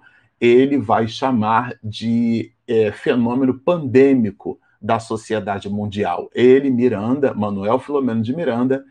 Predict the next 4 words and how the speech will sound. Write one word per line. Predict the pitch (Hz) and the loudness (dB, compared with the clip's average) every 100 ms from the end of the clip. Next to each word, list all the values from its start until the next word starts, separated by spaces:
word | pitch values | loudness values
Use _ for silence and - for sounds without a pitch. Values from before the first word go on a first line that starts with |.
| _ - | _ -14
está | 151 - 107 | -14 -6 -6
chamando | - 147 127 107 113 113 120 - - | -4 -4 -2 0 0 0 -2 -6 -4
a | 107 | -2
obsessão | 98 117 143 143 151 147 - 113 113 117 | 2 0 0 -4 -4 -6 -4 -2 -2 -6